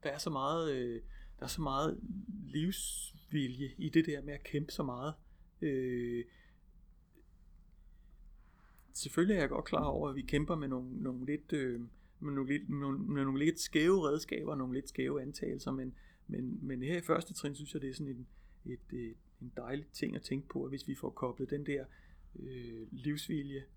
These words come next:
på nogle andre redskaber, nogle sundere redskaber, de her redskaber, så, så bliver det til noget, så kan der, så kan der flyttes noget.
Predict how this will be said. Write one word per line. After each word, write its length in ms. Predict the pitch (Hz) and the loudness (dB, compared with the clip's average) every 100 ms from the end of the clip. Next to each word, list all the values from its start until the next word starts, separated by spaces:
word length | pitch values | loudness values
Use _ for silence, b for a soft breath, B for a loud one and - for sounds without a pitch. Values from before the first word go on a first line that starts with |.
| - - - | -20 -8 -2
på 200 | 139 131 | 0 2
nogle 180 | 135 123 | 0 2
andre 180 | 156 175 | 2 4
redskaber, 440 | 139 139 147 143 | 4 2 0 0
nogle 160 | 135 127 | -2 2
sundere 300 | 147 180 135 | 4 4 2
redskaber, 480 | 127 - 127 - - - - | -2 -4 -6 -6 -12 -16 -2
de 80 | 180 | 2
her 260 | 190 131 - | 4 4 2
redskaber, 460 | 117 - 120 127 - b b b - | 0 -2 -4 -4 -8 b b b -14
så, 500 | - 185 208 185 165 - - - - - B B B - - | -4 -2 0 -2 -6 -10 -20 -20 -20 -20 B B B -18 -8
så 220 | - 185 | -6 0
bliver 180 | 202 - | 2 2
det 100 | 160 | 2
til 120 | 147 | 2
noget, 240 | 139 165 - | 2 2 -2
så 140 | 170 | -8
kan 120 | - | -4
der, 140 | 151 131 | -6 -6
så 160 | - | -8
kan 100 | 160 | -4
der 60 | 160 | -4
flyttes 340 | - 147 - | -2 -4 -2
noget. 200 | 147 147 | 0 0